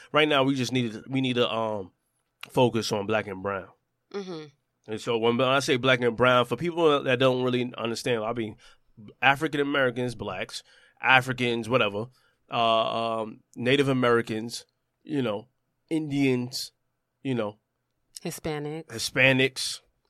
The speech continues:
Speaker 1: people like that, 'cause, you know, we gotta, we gotta stick together. That's who, 'cause blacks, black and, black and Latinos, Native Americans, we all need to come together. You know what I mean? We need to fight this together, 'cause they, they,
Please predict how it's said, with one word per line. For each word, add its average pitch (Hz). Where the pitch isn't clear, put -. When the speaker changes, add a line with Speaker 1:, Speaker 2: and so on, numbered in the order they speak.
Speaker 1:
people 143
like 107
that, 135
'cause, 107
you 123
know, 110
we 139
gotta, 127
we 143
gotta 151
stick 139
together. 113
That's 120
who, 160
'cause 95
blacks, 135
black 139
and, 139
black 147
and 131
Latinos, 127
Native 135
Americans, 151
we 196
all 190
need 196
to 180
come 185
together. 180
You 117
know 104
what -
I 110
mean? 143
We 165
need 175
to 131
fight 151
this 143
together, 127
'cause 98
they, 151
they, 139